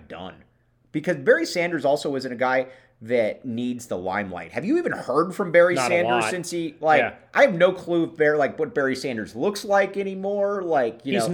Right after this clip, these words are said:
Speaker 2: not svelte.
Speaker 1: Is he? Is he? I, I could, I could, I could imagine that. I mean, I see Emmitt Smith all the
Speaker 2: He's
Speaker 1: time,
Speaker 2: living
Speaker 1: so
Speaker 2: well.
Speaker 1: I was gonna say he's
Speaker 2: Yes.
Speaker 1: living well.
Speaker 2: Uh-huh.
Speaker 1: Probably not consuming as many Built Bars as he
Speaker 2: <laughs> As,
Speaker 1: should.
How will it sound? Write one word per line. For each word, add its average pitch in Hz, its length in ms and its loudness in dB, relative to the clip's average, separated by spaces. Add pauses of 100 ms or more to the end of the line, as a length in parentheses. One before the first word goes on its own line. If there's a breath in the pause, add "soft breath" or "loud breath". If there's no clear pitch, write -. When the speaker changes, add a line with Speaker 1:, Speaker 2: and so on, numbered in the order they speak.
Speaker 2:
not 190 140 -6
svelte. - 540 -2 (300)
Speaker 1:
Is 143 160 2
he? 156 160 2
Is 139 200 6
he? 147 120 0
I, 156 280 8
I 165 60 10
could, 175 140 4
I 151 160 8
could, 151 280 0
I 156 80 6
could 147 160 0
imagine 127 480 2
that. 120 240 4
I 131 60 2
mean, 139 180 0
I 185 100 6
see 202 200 -2
Emmitt 139 200 0
Smith 196 260 -4
all 117 140 2
the 98 100 -6
Speaker 2:
He's 202 140 2
Speaker 1:
time, - 100 4
Speaker 2:
living 175 220 8
Speaker 1:
so 139 60 2
Speaker 2:
well. 135 360 4
Speaker 1:
I 143 120 2
was 180 160 0
gonna 233 120 -2
say 269 220 10
he's 240 140 12
Speaker 2:
Yes. 208 200 12
Speaker 1:
living 226 140 4
well. 220 260 8
Speaker 2:
Uh-huh. 202 280 2
Speaker 1:
Probably 269 340 4
not 220 140 8
consuming 208 440 -4
as 170 160 -4
many 175 220 -2
Built 170 400 0
Bars 202 340 4
as 196 140 -2
he 339 220 -2
Speaker 2:
<laughs> - 0 -
As, 269 80 -4
Speaker 1:
should. 302 160 4